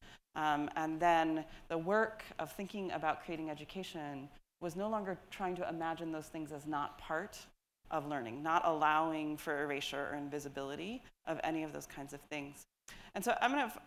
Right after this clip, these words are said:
just talk a little bit about what I've been up to, um, about understanding also how public education has become, um, at least from my experience and my perspective,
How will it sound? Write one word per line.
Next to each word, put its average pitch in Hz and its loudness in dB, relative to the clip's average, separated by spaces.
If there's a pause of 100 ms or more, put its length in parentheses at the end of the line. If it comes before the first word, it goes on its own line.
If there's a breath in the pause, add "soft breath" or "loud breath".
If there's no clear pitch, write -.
(140)
just 214 0
talk 254 0
a 262 0
little 220 4
bit 190 2
about 165 4
what 170 6
I've 180 8
been 180 0
up 208 2
to, 170 0
um, 156 -2 (360)
about 175 4
understanding 190 0
also 196 0
how 190 0
public 220 2
education 196 -2
has 165 -2
become, 175 0
um, 160 -2 (520)
at - -4
least 208 -6
from 180 0
my 175 6
experience 180 0
and 160 -2
my 151 2
perspective, 160 -6